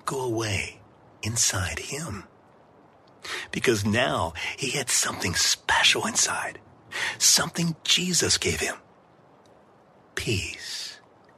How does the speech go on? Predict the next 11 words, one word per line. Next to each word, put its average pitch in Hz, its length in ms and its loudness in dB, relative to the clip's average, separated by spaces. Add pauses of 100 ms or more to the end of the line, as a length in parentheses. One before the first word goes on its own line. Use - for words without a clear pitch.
(240)
be 73 500 -4 (300)
still." - 640 -4 (3750)
He - 140 -10
closed 98 400 0
his 110 160 0
eyes, - 580 0 (1900)
and 98 120 -2
he - 40 0
fell - 560 -4 (400)
fast - 680 -2
asleep. - 420 -2